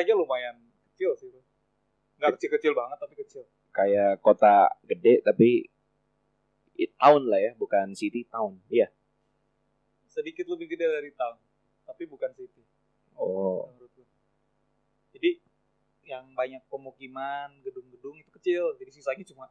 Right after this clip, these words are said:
Speaker 1: tanah aja gitu.
Speaker 2: Bekasi
Speaker 1: Tahu.
Speaker 2: nggak sih, Bekasi?
Speaker 1: Ya, kurang lebih,
Speaker 2: Bekasi,
Speaker 1: tapi kayak Bekasi masih lebih gede sih.
Speaker 2: Bekasi dua puluh tahun lalu.
Speaker 1: Oh,
Speaker 2: Tiga puluh,
Speaker 1: iya, iya, iya.
Speaker 2: tiga puluh tahun lalu lah, tiga puluh tahun
Speaker 1: Iya,
Speaker 2: lalu,
Speaker 1: iya.
Speaker 2: tiga puluh tahun yang mall cuman ada M M
Speaker 1: Iya,
Speaker 2: doang.
Speaker 1: cuma ada mall, perumahan,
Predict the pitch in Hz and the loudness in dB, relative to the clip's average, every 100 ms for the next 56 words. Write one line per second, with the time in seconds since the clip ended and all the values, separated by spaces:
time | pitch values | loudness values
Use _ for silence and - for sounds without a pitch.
0 | - 123 123 143 135 135 135 - - 113 | -10 -10 -10 -20 -20 -20 -20 -14 2 4
1 | 120 147 107 131 123 - 85 107 - _ | 4 4 4 4 2 4 2 0 -6 _
2 | _ - 160 156 147 156 180 - 107 101 | _ -10 -10 -8 -12 -8 -2 2 4 4
3 | 110 110 110 110 - - - - - - | 2 4 4 2 0 -4 -4 -6 -14 -2
4 | - 107 123 113 113 113 113 113 113 117 | 4 6 6 6 6 4 4 8 8 10
5 | 113 110 113 135 151 143 _ _ _ _ | 8 8 8 8 8 6 _ _ _ _
6 | _ 151 151 151 156 151 165 175 143 156 | _ 2 8 12 12 12 10 8 10 12
7 | 165 165 165 165 180 190 190 139 131 135 | 12 12 12 12 12 12 12 10 10 10
8 | 143 139 143 147 156 127 - 123 131 135 | 12 12 12 12 12 10 8 8 10 10
9 | 143 123 127 127 131 131 139 131 131 131 | 8 6 4 6 6 6 4 4 2 2
10 | 127 127 131 131 131 135 147 156 - 131 | 6 8 8 6 8 10 10 8 -2 -6
11 | 135 131 131 151 160 147 139 151 | -4 -2 2 2 2 -4 0 -2